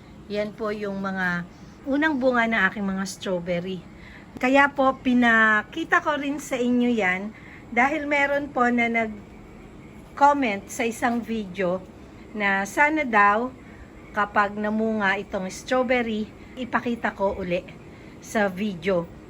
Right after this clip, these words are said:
Kaya po ngayon, pinakikita ko sa inyo yung unang bunga.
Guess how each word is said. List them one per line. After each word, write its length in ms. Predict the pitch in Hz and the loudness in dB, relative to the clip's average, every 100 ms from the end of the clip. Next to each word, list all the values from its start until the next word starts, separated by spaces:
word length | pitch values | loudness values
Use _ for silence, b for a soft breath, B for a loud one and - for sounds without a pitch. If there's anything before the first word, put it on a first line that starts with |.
| - - | -20 -12
Kaya 240 | 220 226 226 | -2 0 2
po 120 | 247 | 2
ngayon, 360 | 233 262 269 269 | 4 4 2 2
pinakikita 720 | 254 226 233 226 220 220 214 | 0 0 0 -4 -8 -4 -2
ko 80 | 226 | -2
sa 160 | - 240 | -2 0
inyo 320 | 233 214 208 | 0 0 -2
yung 60 | 220 226 | -2 -2
unang 220 | 214 208 | -2 -4
bunga. 480 | 196 190 190 170 | -4 -4 -2 -4